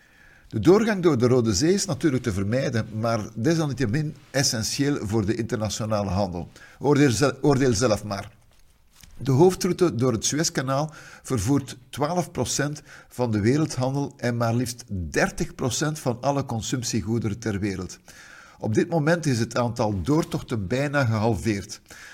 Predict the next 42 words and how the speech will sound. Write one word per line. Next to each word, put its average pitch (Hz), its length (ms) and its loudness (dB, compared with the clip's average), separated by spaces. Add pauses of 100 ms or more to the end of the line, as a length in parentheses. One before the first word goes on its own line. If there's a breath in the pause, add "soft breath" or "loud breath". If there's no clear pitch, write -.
(160 loud breath)
Bovendien 127 500 2
zijn 139 180 0
sinds 156 220 2
het 120 120 2
begin 120 220 2
van 123 120 -2
het 107 160 -4
jaar 143 280 0
bijna 117 260 0
negen 156 320 -2
van 135 140 -6
de 113 120 -2
tien 170 220 -4
containers 135 680 -4
die 117 120 0
de 101 100 -4
route 123 220 -2
zouden 98 280 0
gebruiken 110 580 -2 (100)
omgeleid. 95 640 -6 (1000 loud breath)
Om 131 180 -2
aanvallen 190 420 4
te 147 100 0
vermijden, 135 720 2
leiden 120 400 2
rijd-, 117 320 0
rederijen 127 640 0
en 117 140 -2
hun 107 140 -4
klanten 139 400 -2
hun 110 120 -2
schepen 135 520 -4
om 127 260 -4
rond 117 380 -2
Kaap 107 280 2
de 104 60 -2
Goede 95 320 -2
Hoop. 117 440 -2 (220 loud breath)
Met 117 200 -4
andere 107 280 0
woorden, 131 440 0 (140)
woorden, 131 560 -2